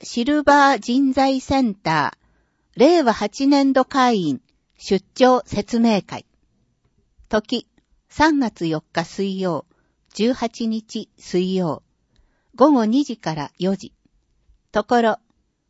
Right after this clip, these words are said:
市民交流プラザトワーレ。対象、本市に居住する六十歳以上の健康で働く意欲のある人。申し込み期限、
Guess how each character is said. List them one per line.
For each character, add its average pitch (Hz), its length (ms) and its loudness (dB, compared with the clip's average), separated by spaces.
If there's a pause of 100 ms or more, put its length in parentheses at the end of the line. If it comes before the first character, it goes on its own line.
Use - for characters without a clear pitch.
(160)
市 330 180 -4
民 277 260 0
交 254 240 0
流 254 220 -2
プ 254 180 -6
ラ 220 160 -2
ザ 151 200 -10 (100)
ト 190 140 -2
ワ 226 240 0
ー 180 80 -4
レ。 - 160 -18 (920)
対 226 240 0
象、 190 460 -4 (640)
本 311 280 2
市 226 160 -8
に 185 160 -6
居 208 260 0
住 240 280 -4
す - 180 -6
る 226 220 0 (100)
六 - 260 -4
十 285 160 -4
歳 262 400 -2
以 277 140 -2
上 202 300 -2
の 156 180 -8 (320)
健 262 280 0 (100)
康 240 260 0
で 226 220 -4 (120)
働 247 480 -4
く - 200 -8
意 254 120 -2
欲 226 280 -2
の 147 200 -6
あ 196 80 -4
る 160 100 -6
人。 - 280 -16 (1160)
申 254 140 2
し - 80 -8
込 285 140 -2
み 285 100 0
期 - 160 -8
限、 180 220 -4